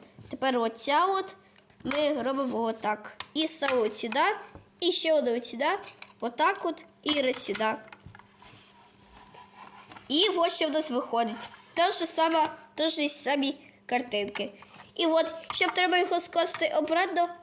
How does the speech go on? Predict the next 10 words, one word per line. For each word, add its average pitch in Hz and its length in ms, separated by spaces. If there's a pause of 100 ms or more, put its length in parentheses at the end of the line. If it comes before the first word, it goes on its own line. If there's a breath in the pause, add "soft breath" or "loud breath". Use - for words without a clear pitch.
треба 294 380 (320 loud breath)
всі - 240
плитки 320 420
ставимо 277 360
його 262 400 (340 loud breath)
от 247 180
сюди, 277 280 (200)
от. 330 220 (1200)
Сюди, 277 320
от. 240 420